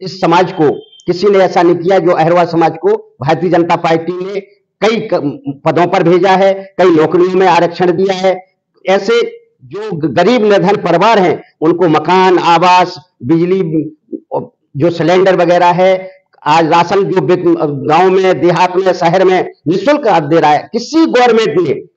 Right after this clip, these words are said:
आज तक इस पर ध्यान नहीं दिया। जो भारतीय जनता पार्टी आज जो देख रही है कि गरीब परिवारों के पास, जिनके पास दो रुपए नहीं थे और दो रुपए ना होने के बाद में फ्री राशन व्यवस्था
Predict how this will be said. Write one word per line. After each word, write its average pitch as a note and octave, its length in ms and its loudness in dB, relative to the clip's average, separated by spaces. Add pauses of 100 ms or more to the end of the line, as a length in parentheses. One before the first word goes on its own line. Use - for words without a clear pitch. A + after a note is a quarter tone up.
(160)
आज F3 220 -2
तक F3+ 160 -2
इस E3+ 80 -2
पर E3 140 -2
ध्यान C#3+ 280 0
नहीं D#3+ 160 4
दिया। A3 260 2
जो C#3 360 -6
भारतीय G#3+ 460 -4
जनता G3+ 300 0
पार्टी D3 580 -2 (200)
आज D#3 160 2
जो D3 160 -2
देख F3 280 0
रही F#3 100 4
है F#3 60 4
कि E3+ 120 0
गरीब E3 340 0
परिवारों E3 340 2
के D#3 100 0
पास, D3+ 200 -2
जिनके D#3+ 260 -2
पास D#3 320 -4
दो D3+ 100 0
रुपए C#3+ 260 0
नहीं F3 140 2
थे A3+ 220 0 (460)
और F3+ 80 2
दो F3+ 260 -4
रुपए A3+ 200 0
ना G#3+ 120 2
होने G3+ 260 -2
के F#3+ 120 -4
बाद F#3 180 0
में G3 120 2
फ्री C4 320 -2
राशन A#3 300 -4
व्यवस्था G3+ 640 0